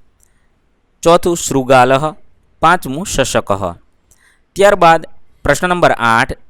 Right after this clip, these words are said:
આપેલા ગુજરાતી ક્રિયાપદો માટે યોગ્ય સંસ્કૃત શબ્દ લખવાના છે. દોડે છે, તો ધાવતી. ડરે છે, તો બિભતી.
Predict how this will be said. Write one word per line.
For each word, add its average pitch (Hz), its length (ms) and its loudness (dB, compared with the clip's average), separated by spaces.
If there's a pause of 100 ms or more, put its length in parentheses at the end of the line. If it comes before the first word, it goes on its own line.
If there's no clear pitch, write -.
આપેલા 175 480 2
ગુજરાતી 151 520 0
ક્રિયાપદો 131 560 -2
માટે 113 280 -4
યોગ્ય 151 340 -2
સંસ્કૃત 143 440 -6
શબ્દ 107 300 -6
લખવાના 131 500 -2
છે. 131 140 -12 (500)
દોડે 135 380 4
છે, 147 180 -6
તો 123 260 -8
ધાવતી. 113 580 -4 (340)
ડરે 131 320 4
છે, 139 220 -8 (400)
તો 107 80 -4
બિભતી. 117 580 -6